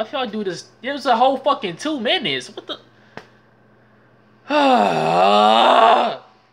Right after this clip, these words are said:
Please put a fucking Neil in there, bro. It's like, oh man, they lost, but it's like, I, I'm happy Cam won.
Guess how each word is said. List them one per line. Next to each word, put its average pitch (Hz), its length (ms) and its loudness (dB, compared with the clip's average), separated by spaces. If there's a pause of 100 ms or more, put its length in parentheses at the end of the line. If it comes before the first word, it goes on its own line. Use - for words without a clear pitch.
(340)
Please 254 180 -20
put 220 160 -10
a 170 60 -8
fucking 170 420 -8
Neil 202 280 -8
in 139 80 -8
there, 135 160 -4
bro. 143 240 -4 (1160)
It's - 140 -20
like, 151 300 -4 (2500)
oh 117 160 -12
man, 143 320 -4
they 135 100 -6
lost, 143 340 -2
but 139 100 -14
it's 131 100 -14
like, 131 220 -4
I, 117 120 -12
I'm 120 200 -18
happy 147 220 -4
Cam 135 360 -10
won. 131 360 -10